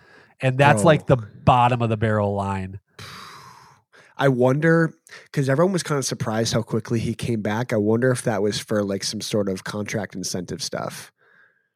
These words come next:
Speaker 2: 'Cause he came back, he played sixteen minutes the other night, right?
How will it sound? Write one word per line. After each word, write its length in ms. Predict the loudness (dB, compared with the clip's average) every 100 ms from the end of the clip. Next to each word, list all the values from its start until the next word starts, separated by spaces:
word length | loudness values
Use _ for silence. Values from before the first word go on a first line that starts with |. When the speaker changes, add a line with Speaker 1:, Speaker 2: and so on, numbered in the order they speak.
| _ _ _ -4
Speaker 2:
'Cause 100 | 0
he 80 | 4
came 220 | 6 8
back, 160 | 6
he 60 | 6
played 180 | 4 4
sixteen 480 | 4 2 4 2 4
minutes 260 | 4 2
the 80 | 0
other 160 | 0 -2
night, 280 | -4 -8 -8
right? 280 | -2 0 0